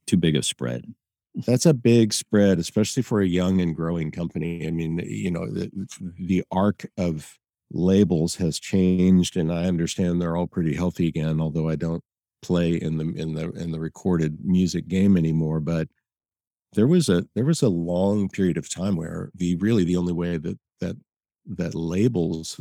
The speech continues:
Speaker 2: survived was on the sale of their back catalog. And, you know, we had a very small back catalog. And so, yeah, I went on a quest at that point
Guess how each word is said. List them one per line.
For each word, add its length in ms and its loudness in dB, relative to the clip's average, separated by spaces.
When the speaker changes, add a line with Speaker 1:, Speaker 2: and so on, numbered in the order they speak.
Speaker 2:
survived 520 -6
was 120 -4
on 340 -4
the 100 -4
sale 400 -2
of 100 -4
their 100 -4
back 280 -8
catalog. 600 -4
And, 580 -6
you 100 -2
know, 60 -2
we 200 -4
had 140 -2
a 40 -4
very 220 -4
small 380 -6
back 260 -6
catalog. 640 -6
And 300 -8
so, 200 2
yeah, 320 4
I 160 0
went 260 4
on 160 2
a 60 2
quest 640 -4
at 180 -4
that 300 -2
point 420 -2